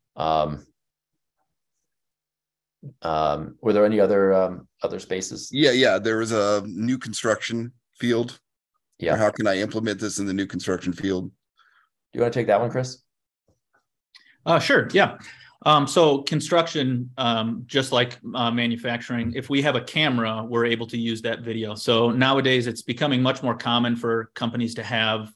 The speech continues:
Speaker 3: um, video on site on, um, larger projects and prefab, you know, general, general contractor sites. Um, but that's not the only way into a space like construction. You think about,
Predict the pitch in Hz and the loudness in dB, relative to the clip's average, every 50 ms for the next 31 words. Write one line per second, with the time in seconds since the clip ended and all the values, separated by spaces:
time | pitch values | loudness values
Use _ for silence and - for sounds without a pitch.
0 | _ - 117 113 110 107 110 110 107 120 117 120 117 117 - 120 120 117 113 113 | _ -8 -6 -4 -4 -2 -4 -4 0 2 4 4 4 4 4 2 2 0 0 -2
1 | - - 120 113 117 120 120 - 117 113 110 110 110 107 107 107 - _ _ _ | -2 -2 0 0 0 0 -2 -4 -6 -4 -4 -4 -6 -8 -10 -12 -18 _ _ _
2 | _ _ _ _ _ _ - 120 113 110 110 110 110 107 143 139 147 151 143 147 | _ _ _ _ _ _ -8 -4 -2 -2 -2 -2 -2 2 4 4 4 6 4 2
3 | 131 - - 131 123 123 123 120 127 123 120 123 - - 131 120 - - 123 120 | 0 2 2 2 2 2 2 2 0 0 0 0 -4 -6 -8 -6 -4 -4 -4 -4
4 | 113 - 120 117 117 117 113 117 117 123 113 110 - - - 135 131 123 120 120 | -2 -2 -2 -2 0 0 -2 -2 -4 -4 -6 -6 -6 -2 -2 0 2 2 0 -2
5 | 113 - 156 147 143 127 123 - 127 117 117 117 - 117 117 117 - 120 107 - | -2 -2 0 0 0 0 0 0 0 0 0 -2 -2 -4 -6 -6 -8 -12 -12 -6
6 | - 113 113 110 110 113 - - - _ _ - - - - _ _ - - 117 | -4 -2 -2 -2 -4 -6 -14 -18 -18 _ _ -20 -20 -20 -20 _ _ -6 -2 0
7 | 113 113 110 110 107 110 107 - - - _ _ 127 139 135 160 156 160 170 156 | 2 4 4 2 2 0 -2 -4 -8 -14 _ _ 0 4 4 4 4 6 4 4
8 | 160 151 131 131 139 139 131 127 123 123 123 123 123 123 117 113 - - 123 117 | 4 4 4 6 6 6 6 6 6 6 6 4 4 4 4 2 0 0 0 0
9 | 113 - - 117 113 113 107 - - - - 117 110 - - 120 107 - - - | 0 -2 -4 -4 -4 -4 -6 -8 -14 -6 -4 -4 -4 -2 -2 -4 -4 -2 -4 -4
10 | 107 110 117 117 127 123 120 123 123 123 120 120 117 117 - | -2 -2 0 0 0 0 0 2 2 2 2 2 2 0 -4